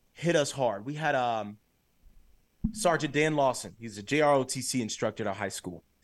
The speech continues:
He was like a father to us. We never really had that father figure. It is easy for my mom to do what she did as a single mom. She made it look easy at least.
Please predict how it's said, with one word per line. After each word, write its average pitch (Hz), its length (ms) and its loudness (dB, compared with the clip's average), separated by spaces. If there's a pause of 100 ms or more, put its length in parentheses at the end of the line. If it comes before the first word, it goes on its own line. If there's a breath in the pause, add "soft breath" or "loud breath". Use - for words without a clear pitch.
(360 loud breath)
He 175 120 -2
was 160 120 4
like 147 120 4
a 120 60 -2
father 120 380 2
to 107 180 -6
us. 104 200 -10
We 165 140 0
never 185 180 4
really 160 200 2
had 143 160 2
that 123 160 0
father 113 240 0
figure. 104 380 -8
It 156 140 2
is 151 340 2 (520)
easy 156 420 -2
for 139 200 0
my 135 120 2
mom 135 260 2
to 127 100 -12
do 120 140 -4
what 113 120 -6
she 131 160 -4
did 123 160 0
as 107 120 -4
a 101 40 -8
single 107 320 -4
mom. 113 360 0 (1500)
She - 200 -2
made 156 180 4
it 113 140 -4
look 135 200 -2
easy 151 260 -4
at 156 100 -4
least. 160 340 -8